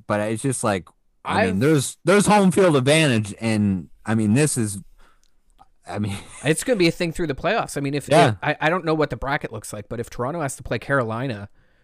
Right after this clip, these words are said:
Speaker 1: They play, uh, well, they would only play Carolina in the Cup final,
Speaker 2: Okay,
Speaker 1: I think.
Speaker 2: well,
Speaker 1: They, the winner of this
Speaker 2: Carolina's
Speaker 1: goes and plays Winnipeg.
Speaker 2: Caroli-, well,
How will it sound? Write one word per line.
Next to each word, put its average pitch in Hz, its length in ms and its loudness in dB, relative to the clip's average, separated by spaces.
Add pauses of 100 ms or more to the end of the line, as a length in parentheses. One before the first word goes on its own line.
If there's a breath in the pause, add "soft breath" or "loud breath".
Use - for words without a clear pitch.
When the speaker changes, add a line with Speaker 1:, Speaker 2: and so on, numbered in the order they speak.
(240)
Speaker 1:
They 110 140 0
play, 113 460 0
uh, 101 160 -2
well, 123 140 -6
they 135 140 2
would 139 140 4
only 135 200 4
play 120 200 0
Carolina 110 380 2
in 95 40 -2
the 95 60 -4
Cup 98 220 -6
final, 87 260 -8
Speaker 2:
Okay, 76 80 -12
Speaker 1:
I - 40 -14
think. 78 100 -10
Speaker 2:
well, 123 160 0
Speaker 1:
They, 110 100 2
the - 500 2
winner 151 200 6
of 135 60 4
this 139 260 2
Speaker 2:
Carolina's - 40 -4
Speaker 1:
goes 123 220 2
and 110 100 0
plays 110 380 0
Winnipeg. 85 440 -4 (120)
Speaker 2:
Caroli-, 180 420 -4
well, - 200 -8